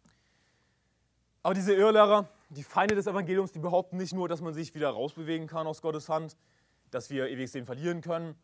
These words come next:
Mit anderen Worten, dass wir die Gebote halten müssen, um gerettet zu bleiben. Äh, sie behaupten auch,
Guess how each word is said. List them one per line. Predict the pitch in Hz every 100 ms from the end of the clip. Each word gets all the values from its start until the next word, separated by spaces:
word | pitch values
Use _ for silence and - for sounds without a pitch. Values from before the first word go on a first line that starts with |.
| _ _ _ _ _ _ _ _ -
Mit | 123
anderen | 143 170 147
Worten, | 139 147 151
dass | 131 -
wir | 127
die | 117
Gebote | 123 147 143
halten | 117 117
müssen, | 120 127
um | 117
gerettet | 107 113
zu | -
bleiben. | 117 120 113 117 _ _ _ _ _ _ _ _ -
Äh, | 156 151
sie | 135 175
behaupten | 170 190 196 170
auch, | 180